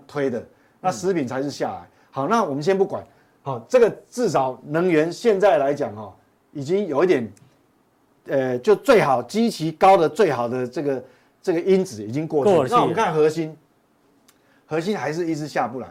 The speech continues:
Speaker 2: 是。
Speaker 1: 那我们看哦，其实我们还是要，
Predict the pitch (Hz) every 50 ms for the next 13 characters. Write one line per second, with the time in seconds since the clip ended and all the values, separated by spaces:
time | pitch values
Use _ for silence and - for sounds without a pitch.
0 | - _ _ _ - - 139 107 90 127 202 220 - - - 143 127 127 135 147
1 | - 185 185 143 117 107 95 82 _ _ _ _ _ _ _ _ _ _ _ _
2 | _ _ - - 175 196 190 165 190 202 160 139 135 143 147 135 139 147 156 151
3 | 180 196 202 185 160 147 -